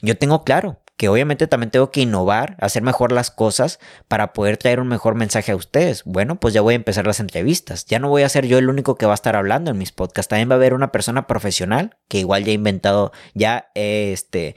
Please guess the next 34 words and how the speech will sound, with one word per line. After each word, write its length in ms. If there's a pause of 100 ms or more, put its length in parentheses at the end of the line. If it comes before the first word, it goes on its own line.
(140)
he 100
invitado 480
a 40
otros 300
a 60
mis 340
episodios, 600
a 100
doctores. 800 (220)
Ahora 200
ya 260
voy 140
a 20
invitar 280
a 60
unos 140
psicólogos, 600
a 60
unos 200
artistas, 600 (340)
para 160
que 140
traigan 260
otro 160
tipo 240
de 80
mensaje. 560 (440)
La 100
innovación 480
en 100
este 220
caso 280
para 180
mí 300